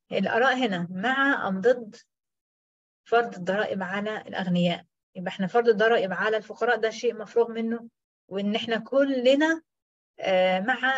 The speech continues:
إن هو لا يجب فرض الضرائب على الفقراء، لكن إحنا بنتكلم بقى على فرض الضرائب على الأغنياء بالتحديد. فهنا الموضوع إيه؟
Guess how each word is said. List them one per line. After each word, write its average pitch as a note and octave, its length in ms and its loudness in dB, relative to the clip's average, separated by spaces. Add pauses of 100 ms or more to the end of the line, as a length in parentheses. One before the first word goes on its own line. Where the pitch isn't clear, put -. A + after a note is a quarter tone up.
(120)
إن G3 160 -10
هو A3+ 300 2
لا A3+ 260 0
يجب G#3 380 2
فرض F#3+ 300 -6
الضرائب F#3 480 -4
على G3+ 240 -2
الفقراء، F#3 540 -4 (640)
لكن F#3 260 -4
إحنا B3 220 -4
بنتكلم A#3 580 -4
بقى B3+ 280 0
على G#3+ 200 -2
فرض B3 380 -2
الضرائب A3+ 420 0
على A#3+ 180 -2
الأغنياء G#3 360 -6
بالتحديد. G3 460 -10
فهنا G3+ 220 -6
الموضوع G3+ 340 2
إيه؟ G#3+ 300 2